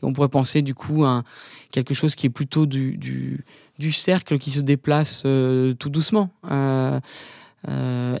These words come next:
et, et, et derrière, la question, elle est bien, oui, celle de la vie bonne, celle de qu'est-ce qui, qu'est-ce qu'on considère comme, euh, une vie meilleure, euh, et, et, et tous les enjeux qui vont avec cela. Est-ce que c'est la quantité ? Est-ce que c'est la qualité ? Est-ce que c'est le rapport à l'autre ? Etc.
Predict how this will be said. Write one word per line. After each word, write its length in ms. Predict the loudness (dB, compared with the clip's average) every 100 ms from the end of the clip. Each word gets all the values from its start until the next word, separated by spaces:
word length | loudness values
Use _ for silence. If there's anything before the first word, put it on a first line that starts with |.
| 0
et, 280 | 2 4 2
et, 380 | 0 -2 2
et 40 | 2
derrière, 480 | 2 2 4 4 4
la 100 | 2
question, 380 | -4 -4 -2
elle 80 | 0
est 40 | 0
bien, 140 | 0
oui, 160 | 0 0
celle 240 | -2 -2
de 80 | 0
la 120 | -2
vie 160 | 0 2
bonne, 440 | 4 4 0 -2
celle 340 | -4 -4 -2 -2
de 120 | -4
qu'est-ce 280 | -2 -2 -4
qui, 260 | -6 -4
qu'est-ce 160 | 0 -2
qu'on 120 | -2
considère 500 | -6 -4 -2 -2 -2
comme, 260 | 0 2 2
euh, 120 | 0 -2 -12 -20 -6
une 160 | 0 2
vie 160 | 4
meilleure, 600 | 4 6 6 4 2 0 -6 -20 -20 -20 -4
euh, 640 | 0 2 4 4 4 2 0
et, 140 | -2 -2
et, 680 | 0 0 0 0 0 0
et 60 | 0
tous 180 | -2 4
les 220 | 6 6
enjeux 340 | 4 4 4
qui 220 | 2 0 -2
vont 320 | 0 2 2
avec 240 | 0 0
cela. 320 | -2 0 0
Est-ce 100 | -2
que 140 | -4 -6
c'est 340 | -2 0 0
la 100 | -2
quantité ? 420 | -4 -6 -8 -2
Est-ce 140 | -2 -2
que 80 | -6
c'est 140 | -4
la 80 | -4
qualité ? 600 | -4 -4 -4 -4 -2 -2
Est-ce 140 | -2
que 80 | -2
c'est 140 | -2
le 60 | 0
rapport 340 | -2 -2 -2
à 80 | 0
l'autre ? 500 | 2 2 0 -2 -4 -4 -10 -20 -16 -12
Etc. 320 | -6 0